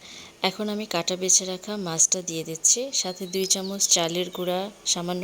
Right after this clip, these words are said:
পানি দিয়ে গুলে শাকের মধ্যে দিয়ে দিব। গ্রাম বাংলায় এইভাবে কচু শাক ঘন্ট করার সময় এর মধ্যে চালের গুঁড়া অথবা ভাতের মাড় ব্যবহার করে। এটা ব্যবহার করলে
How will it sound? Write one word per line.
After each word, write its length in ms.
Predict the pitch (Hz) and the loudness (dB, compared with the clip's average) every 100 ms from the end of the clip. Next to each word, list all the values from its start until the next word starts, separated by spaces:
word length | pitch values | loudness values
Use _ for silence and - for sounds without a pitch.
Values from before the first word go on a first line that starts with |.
| 180 | -4
পানি 260 | 165 160 165 | -4 -2 -4
দিয়ে 240 | 170 180 175 | -4 -4 -4
গুলে 340 | 160 147 165 247 - - - - | -6 -4 -2 -4 -6 -8 -8 2
শাকের 360 | - 165 170 180 | 2 2 0 -4
মধ্যে 280 | 175 165 175 | -4 -2 0
দিয়ে 220 | 170 156 | 0 0
দিব। 200 | 156 - 202 254 - _ _ - - - - | -2 -4 -4 -4 -12 _ _ -16 -16 -10 2
গ্রাম 260 | 185 180 190 | 6 6 6
বাংলায় 400 | 202 202 208 208 - | 4 6 6 6 6
এইভাবে 420 | 185 185 170 170 202 | 4 4 2 2 2
কচু 260 | 180 180 196 | 0 2 4
শাক 260 | - 202 180 | 6 4 0
ঘন্ট 280 | 180 165 185 | -2 -2 -2
করার 300 | - 180 185 - | 0 4 6 4
সময় 320 | 151 165 226 - - - - - | 2 -2 -4 -6 -8 -8 -6 0
এর 120 | 185 | 2
মধ্যে 260 | 190 190 202 | 2 0 2
চালের 380 | - 170 165 180 | 2 2 2 0
গুঁড়া 300 | 180 180 185 - | 0 0 2 0
অথবা 380 | 175 170 175 185 | 0 -2 -2 -2
ভাতের 420 | 180 160 165 180 180 | -2 -2 0 2 2
মাড় 280 | 160 160 196 190 | 0 0 0 0
ব্যবহার 340 | 156 160 160 - | 0 0 -4 -2
করে। 220 | 160 196 254 - - - - | -2 0 -2 -6 -8 -8 -2
এটা 180 | 190 208 | 2 4
ব্যবহার 380 | 196 190 208 202 | 4 4 2 2
করলে 360 | 208 190 202 | 0 2 4